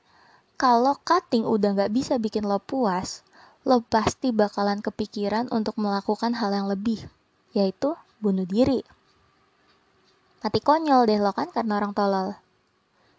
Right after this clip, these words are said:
Jadi nih ya, jadi sebelum lo mati konyol, lo tuh harus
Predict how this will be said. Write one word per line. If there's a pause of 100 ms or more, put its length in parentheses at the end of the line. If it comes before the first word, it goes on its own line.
(1200)
Jadi
nih
ya, (320)
jadi
sebelum
lo
mati
konyol,
lo
tuh
harus